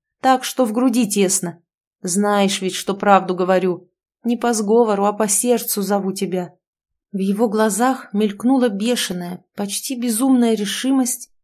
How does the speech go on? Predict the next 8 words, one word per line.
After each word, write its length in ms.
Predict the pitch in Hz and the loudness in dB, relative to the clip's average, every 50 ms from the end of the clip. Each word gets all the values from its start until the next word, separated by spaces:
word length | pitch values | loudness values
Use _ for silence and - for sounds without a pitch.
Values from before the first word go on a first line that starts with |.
| _ _ _ _ _ 208 | _ _ _ _ _ 2
И 60 | 214 | 4
он 160 | 220 220 208 | 4 4 4
хрипло 480 | 208 - 202 220 247 247 - - 233 208 | 2 -2 -2 -2 -2 -2 -2 -4 -2 0
добавил: 680 | 214 220 202 185 190 190 185 180 185 180 - _ _ _ _ _ _ _ _ _ _ _ | 0 0 0 0 -2 -4 -4 -4 -6 -8 -10 _ _ _ _ _ _ _ _ _ _ _
«И 100 | - 190 190 | -4 0 2
не 120 | 196 202 | 4 4
отступлю 540 | 202 196 196 - - 220 202 202 214 196 190 | 4 4 2 0 -2 -4 -4 -2 0 0 0
я, 280 | 180 160 170 165 170 | 0 0 -4 -6 -8